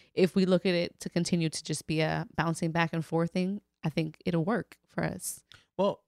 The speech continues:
Speaker 2: also,
Speaker 1: post-pregnancy.
Speaker 2: also, I, I'm glad you said the bouncing back and forth thing, because I did also realize in, in, in listening to you talk just now,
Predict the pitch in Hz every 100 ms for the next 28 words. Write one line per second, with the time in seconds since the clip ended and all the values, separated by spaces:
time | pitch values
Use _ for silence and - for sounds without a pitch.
0 | - 190 165 - 151 151 - - 185 160
1 | 165 135 123 123 120 131 123 117 110 101
2 | 104 107 104 104 104 98 104 101 98 101
3 | - _ _ _ - 127 123 123 127 127
4 | 117 117 120 113 107 101 107 101 104 113
5 | 113 113 - 104 98 113 101 _ _ -
6 | 101 107 104 95